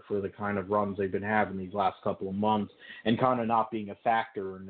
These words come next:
in a couple of those races. Uh, Bubba, I'm, I mean, I know that you and I, uh, see, don't s-, we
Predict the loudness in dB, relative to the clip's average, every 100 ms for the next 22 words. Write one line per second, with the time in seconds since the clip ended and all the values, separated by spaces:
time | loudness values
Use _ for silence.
0 | -14 -12 -12 -2 -2 -2 -6 -6 -8 -8
1 | -8 -8 -12 -18 -20 _ _ _ _ _
2 | -6 -2 -2 -4 -6 2 2 4 2 2
3 | 0 -4 _ _ _ _ _ _ -12 -10
4 | -8 -8 -10 -12 -16 -20 _ -16 -12 -12
5 | -12 -10 -10 -10 -8 -6 -8 -10 -10 -6
6 | -6 -4 -6 -6 -6 -6 -8 -12 _ _
7 | _ _ _ -20 -6 -2 0 -2 -2 -2
8 | -2 -4 -10 -20 -20 _ -4 -2